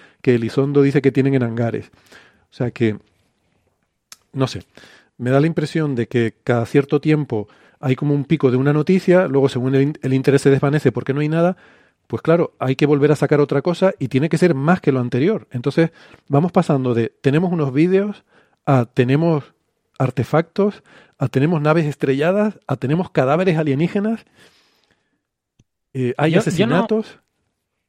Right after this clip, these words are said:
Speaker 2: yo no... quiero pasarme de autocrítica y echarle la culpa a la gente de las cosas y tal, porque creo que no la tienen. Pero, eh, tenemos una parte de la culpa como sociedad por el mero hecho de que nos interesa,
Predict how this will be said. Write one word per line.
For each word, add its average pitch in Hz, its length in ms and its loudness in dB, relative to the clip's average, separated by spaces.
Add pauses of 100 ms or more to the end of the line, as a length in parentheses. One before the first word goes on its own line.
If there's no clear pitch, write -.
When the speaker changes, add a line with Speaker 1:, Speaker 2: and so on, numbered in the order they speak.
(120)
Speaker 2:
yo 175 360 -2
no... 254 120 2
quiero 165 200 2
pasarme 135 540 2
de 127 200 2
autocrítica 127 720 2
y 131 100 2
echarle 131 320 -2
la 117 120 -2
culpa 113 800 -2
a 117 40 -6
la 117 80 -4
gente 135 360 -2
de 123 120 0
las 107 140 -8
cosas 131 320 -2
y 113 40 -12
tal, 147 180 0
porque 123 200 -2
creo 135 140 2
que 147 60 2
no 131 60 2
la 110 140 -2
tienen. 101 440 -6 (140)
Pero, 135 460 2 (240)
eh, 131 320 -8
tenemos 180 360 2
una 151 180 0
parte - 420 -6
de 123 100 -4
la 110 100 -2
culpa 110 340 -4
como 123 220 -2
sociedad 110 440 -4 (340)
por 147 180 4
el 147 100 4
mero 190 340 2
hecho 214 240 -2
de 214 100 0
que 170 100 -2
nos 156 140 0
interesa, 127 600 -2